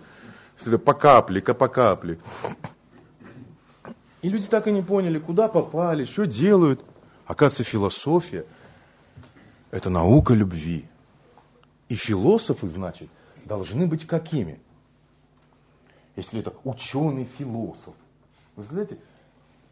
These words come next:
такое. И такое. Значит, говорится, что философ куда глубже постигает,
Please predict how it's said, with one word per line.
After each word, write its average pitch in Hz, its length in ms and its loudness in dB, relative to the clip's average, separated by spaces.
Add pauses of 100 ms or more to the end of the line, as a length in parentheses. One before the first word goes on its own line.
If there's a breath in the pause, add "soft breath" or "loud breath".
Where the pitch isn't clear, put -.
(240)
такое. - 280 -20 (1700)
И - 60 -12
такое. - 320 -14 (4000 soft breath)
Значит, 90 360 -6
говорится, 127 380 -6
что 82 240 -12 (240 soft breath)
философ 95 580 -10 (800 soft breath)
куда 139 280 4
глубже 165 400 0
постигает, 143 720 -4